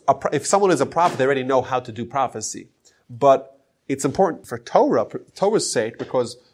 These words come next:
Torah has to be from, has, we want God's Torah. We don't want, even if it's a prophet, we want God's Torah.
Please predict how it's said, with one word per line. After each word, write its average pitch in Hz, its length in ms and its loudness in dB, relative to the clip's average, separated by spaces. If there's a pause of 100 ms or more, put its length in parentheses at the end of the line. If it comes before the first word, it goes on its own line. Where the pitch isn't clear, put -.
(100)
Torah 185 340 4
has 170 300 2
to - 60 -10
be 170 100 -2
from, - 160 -6
has, 131 180 -4
we 127 160 -4
want 131 240 -4
God's 180 260 2
Torah. 110 240 2
We 135 120 -2
don't 151 80 -2
want, 139 180 -6
even 180 180 -4
if 170 60 -2
it's - 160 -10
a 120 40 -12
prophet, 185 440 0
we 135 80 -10
want 143 160 -6
God's 165 240 -4
Torah. 113 300 -4